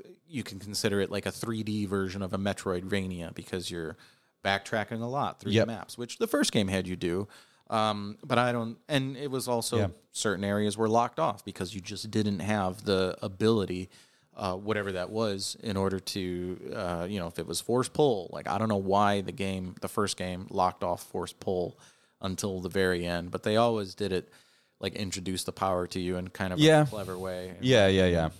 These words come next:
Speaker 2: Exactly. Well, that one made sense where, like, Cal was discovering all his powers, like, all over again, you know what I
Speaker 1: Mm-hmm.
Speaker 2: mean?
Speaker 1: Yeah,
Speaker 2: Um,
Speaker 1: 'cause he shut
Speaker 2: yeah.
Speaker 1: himself off, but, like,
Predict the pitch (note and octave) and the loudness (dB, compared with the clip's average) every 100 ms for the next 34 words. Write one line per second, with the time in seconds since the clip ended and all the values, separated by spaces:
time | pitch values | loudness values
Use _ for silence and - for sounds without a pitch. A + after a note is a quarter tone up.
0 | - G#2 F#2 F#2+ F2 F2+ F2+ F#2+ G2+ F#2 | -10 -6 2 4 4 4 4 6 8 6
1 | F2 - _ A2+ C3 C3+ A#2+ G#2+ F#2+ - | 4 -2 _ 4 6 6 6 6 4 4
2 | F#2 F2+ F#2 F2 F2 E2 E2 - - - | 4 2 0 0 2 0 -2 -12 -8 0
3 | F#2+ F2+ E2+ D#2 - _ F#2+ - F#2+ E2 | 4 4 2 -2 -6 _ -2 2 2 2
4 | F2+ E2+ E2 E2+ - F2+ F2 F2 - - | 2 0 -4 -10 -6 0 0 0 -2 0
5 | E2 E2+ D#2+ D#2+ E2 D#2+ - G2 F2 E2+ | 2 2 -2 -2 -4 -6 -2 2 2 2
6 | E2+ E2 E2+ E2 E2+ E2+ E2+ E2+ E2+ F2 | -2 -4 -4 -4 -6 -4 -2 -2 -2 -4
7 | - - _ _ _ _ - F2 E2+ E2 | -8 -20 _ _ _ _ 4 4 4 0
8 | D#2+ G2+ F#2 F#2+ - F#2+ D#2+ - F2 F#2 | -2 -6 -10 -6 0 0 0 -4 -6 -4
9 | F2 E2 F#2 - F#2+ | -4 -4 -10 -10 -10